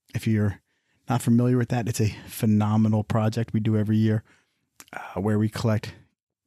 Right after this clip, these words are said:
uh, non-perishable items, canned goods, um, things for the North Coventry Food Pantry. And every year, our high school wrestling team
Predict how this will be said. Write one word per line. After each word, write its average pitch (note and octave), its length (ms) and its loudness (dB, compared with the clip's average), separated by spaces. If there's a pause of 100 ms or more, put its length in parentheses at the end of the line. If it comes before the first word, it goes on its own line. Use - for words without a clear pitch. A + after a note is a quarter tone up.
(320)
uh, A2 180 2
non-perishable G#2+ 760 0 (380)
items, A2+ 360 0
canned A#2 280 2
goods, A2+ 320 0 (400)
um, F#2 340 -2 (580)
things C#3 280 2
for B2+ 80 -2
the A#2 60 4
North A#2 200 0
Coventry G#2 300 0
Food G2+ 180 -2
Pantry. E2+ 340 -4
And G#2+ 160 0
every A#2 260 2
year, A#2 260 2 (800)
our B2+ 80 -2
high A2 140 2
school A#2+ 200 -2
wrestling A#2 300 0
team A#2 260 0